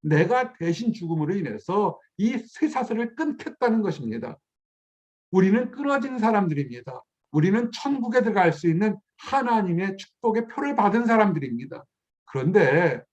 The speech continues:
거친 풍파 바라보고 건너가지 못하는 거예요. 지금 다리를 건너가지 못하고 세상 속에서 지금 묻혀 있으면 그렇지 않습니다.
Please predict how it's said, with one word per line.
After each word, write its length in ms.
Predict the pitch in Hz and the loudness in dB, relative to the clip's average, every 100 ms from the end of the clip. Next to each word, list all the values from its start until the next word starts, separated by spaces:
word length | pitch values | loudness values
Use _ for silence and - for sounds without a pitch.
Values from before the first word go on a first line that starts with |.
| _ _ | _ _
거친 480 | - - - 214 - | -12 -10 -2 -2 0
풍파 340 | 220 196 214 | -4 -2 0
바라보고 600 | 208 185 139 127 196 196 - - | 2 2 0 2 0 0 -6 0
건너가지 640 | 151 175 233 262 254 247 | 4 6 4 2 -2 0
못하는 400 | 233 - 170 151 | -2 -2 -4 -6
거예요. 240 | 143 165 | -4 -6
지금 200 | - 196 | -4 -8
다리를 340 | - 139 147 196 | -6 -2 0 2
건너가지 440 | 160 170 165 170 | 2 2 0 -2
못하고 480 | 196 - 131 135 165 - _ | -4 -6 -6 -4 -4 -8 _
세상 460 | - 175 196 214 | -2 0 2 0
속에서 400 | 196 175 147 170 | -2 -4 -4 -6
지금 280 | 160 175 170 - | -6 -6 -6 -6
묻혀 300 | 147 143 - | -6 -6 -4
있으면 580 | 196 - 135 165 202 143 - _ | -6 -6 -6 -2 -2 -4 -12 _
그렇지 360 | - 135 - - | -10 -8 -8 -10
않습니다. 540 | 175 - 120 110 - | -10 -10 -10 -10 -12